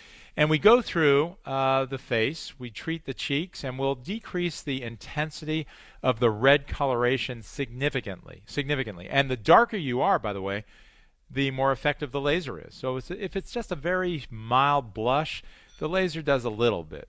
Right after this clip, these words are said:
But if it's a very intense red,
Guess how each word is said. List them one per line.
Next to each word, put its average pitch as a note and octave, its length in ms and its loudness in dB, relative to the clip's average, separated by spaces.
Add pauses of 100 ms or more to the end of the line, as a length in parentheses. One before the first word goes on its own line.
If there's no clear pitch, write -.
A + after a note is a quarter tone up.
(120)
But B2+ 220 2
if C#3 180 -2
it's B2+ 160 -4
a B2+ 60 0
very F3 500 0
intense G#3 720 -6
red, A#2 460 4